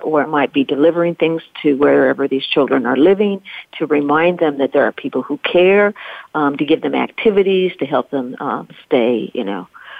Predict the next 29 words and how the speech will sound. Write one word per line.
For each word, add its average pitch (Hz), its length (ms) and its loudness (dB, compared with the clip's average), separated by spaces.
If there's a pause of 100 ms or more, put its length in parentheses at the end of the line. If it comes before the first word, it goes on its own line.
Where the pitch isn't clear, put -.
(180)
uh, - 100 -2
but - 220 -4
take - 220 2
care 196 200 4
of 190 80 2
themselves 175 540 0
in 127 80 -6
the 107 80 -10
context - 500 -4
of 170 100 -2
what 170 120 4
it 170 80 -2
is 170 160 2
that's 160 160 -12
going 165 320 2
on. 160 240 0 (500)
Um, 151 380 0 (100)
but - 220 0
typically, 381 440 2
these 160 240 2
are 226 80 2
camps 165 380 -4 (100)
that - 140 -4
take - 220 -4
place 170 200 0 (140)
in 269 100 2
a 320 60 2
camp - 340 -2 (180)
setting. - 340 -2